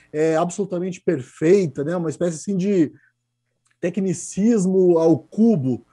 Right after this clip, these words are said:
E outra pergunta que eu me faço, e daí estendo a você, aos ouvintes e especta-, e espectadores,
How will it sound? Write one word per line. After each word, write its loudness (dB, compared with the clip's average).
E -2
outra 4
pergunta 2
que -4
eu 0
me -4
faço, -8
e -6
daí -2
estendo -2
a -4
você, 0
aos 2
ouvintes -8
e -4
especta-, -6
e -4
espectadores, 0